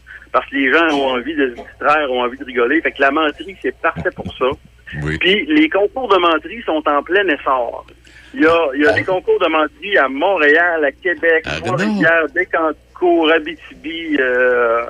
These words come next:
Speaker 1: à Orford. Il y a des concours de menterie comme ça. Puis des fois, les soirées de menterie, euh, s-, s'insèrent dans des, euh, dans des semaines de festival.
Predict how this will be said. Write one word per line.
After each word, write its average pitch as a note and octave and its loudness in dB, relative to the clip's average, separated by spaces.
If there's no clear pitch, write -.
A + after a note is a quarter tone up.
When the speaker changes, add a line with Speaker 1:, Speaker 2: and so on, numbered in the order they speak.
Speaker 1:
à B2+ 4
Orford. E3+ 0
Il - -14
y C#3 -6
a C#3 -2
des D3+ -2
concours F3 -2
de G3 0
menterie E3 -2
comme D#3 0
ça. F#3+ 0
Puis D#3 -2
des D#3+ 4
fois, G3 2
les F#3 0
soirées F3+ 0
de G3+ -6
menterie, F#3 -6
euh, C3 4
s-, C3 -2
s'insèrent E3 2
dans D#3 0
des, C#3+ 2
euh, B2+ 2
dans C#3 0
des C#3+ -2
semaines E3 0
de D3+ 0
festival. C#3+ -2